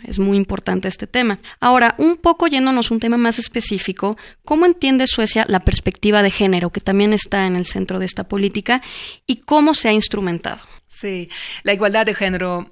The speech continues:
Speaker 2: no es un área de trabajo como las demás en, eh, la política exterior, como por ejemplo desarme, cambio climático,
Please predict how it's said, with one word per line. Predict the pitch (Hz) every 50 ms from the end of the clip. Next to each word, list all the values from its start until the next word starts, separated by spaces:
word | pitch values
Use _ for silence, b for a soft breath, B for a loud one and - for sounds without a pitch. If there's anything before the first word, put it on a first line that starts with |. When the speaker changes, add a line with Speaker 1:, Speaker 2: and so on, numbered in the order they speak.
| _
Speaker 2:
no | - 190 185 190 202 190 180
es | 165 -
un | 180 170
área | 165 160 160 160 160 156
de | 151 156
trabajo | - 160 156 160 160 160 - 175 170
como | - 165 160 156 156 156 143 -
las | 143 147 160 -
demás | - 165 160 165 208 196 - -
en, | 160 160 160 156 156 156
eh, | - -
la | - 143
política | - 160 156 160 - 165 - - 151 143 - -
exterior, | - - - - - 165 165 160 160 175 214 208 175 156 156
como | - 175 160 156
por | 165 160 151
ejemplo | - 185 156 143 - 135
desarme, | 160 160 - 175 165 165 170 165 160 156 151 - -
cambio | - - 170 160 156 160 -
climático, | - - 151 151 160 170 180 - - 170 160 - 160 147 160